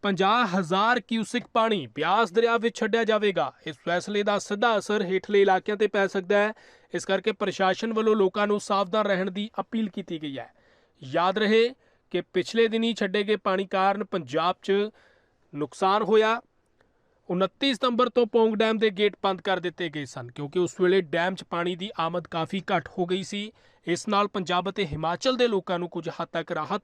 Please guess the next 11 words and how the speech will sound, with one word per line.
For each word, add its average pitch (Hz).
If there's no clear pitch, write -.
ਮਿਲੀ 202
ਸੀ, 220
ਪਰ 208
ਹੁਣ 220
ਜਿਵੇਂ 214
ਹੀ 175
ਮੌਸਮ 156
ਵਿਭਾਗ 196
ਨੇ 202
ਮੁੜ 196
ਭਾਰੀ 190